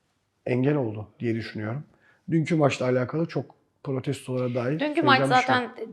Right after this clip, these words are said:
Speaker 2: yani biraz Beşiktaş maçının yansımalarıydı dünkü
Speaker 1: Hı hı.
Speaker 2: maçtaki protesto tamamen. Beşiktaş maçına da geri dönecek olursak orada gerçekten o kadar önemli bir noktada taraftar, e, başladı ki,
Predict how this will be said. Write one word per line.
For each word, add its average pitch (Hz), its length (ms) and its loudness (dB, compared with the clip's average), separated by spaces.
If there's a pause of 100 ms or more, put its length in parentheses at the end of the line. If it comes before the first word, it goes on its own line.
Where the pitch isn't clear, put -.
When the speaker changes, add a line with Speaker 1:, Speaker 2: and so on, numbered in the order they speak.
(460)
Speaker 2:
yani 175 420 0
biraz 180 300 2
Beşiktaş 185 500 -2
maçının 190 460 -4
yansımalarıydı 180 960 0
dünkü 135 320 -6
Speaker 1:
Hı 139 160 0
hı. 139 60 2
Speaker 2:
maçtaki 143 560 -2
protesto 139 680 -8
tamamen. 147 500 -8 (540)
Beşiktaş 196 440 -4
maçına 208 320 -6
da 262 80 2
geri 175 240 -2
dönecek 175 360 -6
olursak 240 520 -6 (380)
orada 185 560 0
gerçekten 185 400 -2 (100)
o 156 100 -10
kadar 214 240 2
önemli 180 380 -4
bir 175 120 -4
noktada 170 640 -4
taraftar, 170 680 -2 (340)
e, 151 260 0
başladı 175 440 -2
ki, 254 120 -10